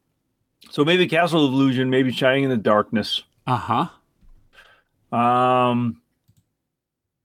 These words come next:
Speaker 1: yeah, that third one, that third one. I have to think about it.
Speaker 2: Yeah.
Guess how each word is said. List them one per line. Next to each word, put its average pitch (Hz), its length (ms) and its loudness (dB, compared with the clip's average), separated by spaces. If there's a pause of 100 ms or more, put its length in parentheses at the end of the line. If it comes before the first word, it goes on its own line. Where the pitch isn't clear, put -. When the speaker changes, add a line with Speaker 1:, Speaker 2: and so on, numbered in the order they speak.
(200)
Speaker 1:
yeah, 143 200 0
that 127 200 -2
third 143 220 0
one, 117 280 0 (140)
that - 180 -4
third 151 220 0
one. 104 200 -2 (440)
I - 60 -8
have 147 140 -6
to 117 100 -4
think 143 220 0
about 104 260 -2
it. 90 140 -4 (300)
Speaker 2:
Yeah. 123 300 -4